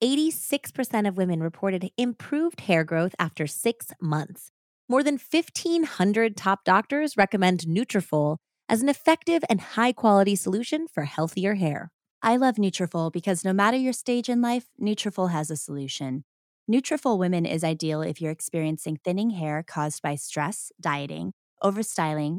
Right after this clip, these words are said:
Speaker 2: and environmental toxins, while Women's Balance is formulated with additional hormone support for those with thinning hair through menopause. The one that I am taking is specifically targeted for postpartum hair loss needs.
Speaker 1: Girl, me too. And that one is great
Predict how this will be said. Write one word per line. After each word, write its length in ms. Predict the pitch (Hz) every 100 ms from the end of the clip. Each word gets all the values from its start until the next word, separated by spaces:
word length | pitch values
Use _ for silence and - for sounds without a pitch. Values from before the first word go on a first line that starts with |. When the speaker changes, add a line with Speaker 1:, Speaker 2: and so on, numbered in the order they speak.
| -
Speaker 2:
and 100 | 180
environmental 540 | 165 160 156 170 233
toxins, 720 | - 156 156 - - - - - _ _ -
while 180 | 185 180
Women's 340 | 226 262 226
Balance 460 | 196 247 262 208 190
is 120 | -
formulated 560 | 185 175 170 170 170 170
with 100 | -
additional 480 | 175 202 - 262 262 -
hormone 320 | 214 175 156
support 420 | 165 - 143 135 _ _ _
for 80 | 226
those 240 | 226 226
with 120 | 233 -
thinning 200 | 220 226
hair 220 | 202 202 202
through 160 | 208
menopause. 680 | 208 240 - 139 - - - _ _ _ -
The 80 |
one 140 | 208 208
that 120 | 202
I 80 | 180
am 120 | 180
taking 420 | 214 240 233 269 254
is 120 | 214
specifically 480 | 202 - 190 185 180
targeted 460 | 175 170 175 165
for 80 | 170
postpartum 580 | - 175 - 165 156 151
hair 160 | 147
loss 320 | 151 - 160 -
needs. 440 | - 185 - - _ _
Speaker 1:
Girl, 560 | 190 185 202 226 254 - 202
me 560 | 180 185 214 269 330
too. 460 | 233 - 320 440 294
And 120 | 247 269
that 160 | 294
one 140 | 339 320
is 240 | 302 240 -
great 580 | 233 247 302 277 -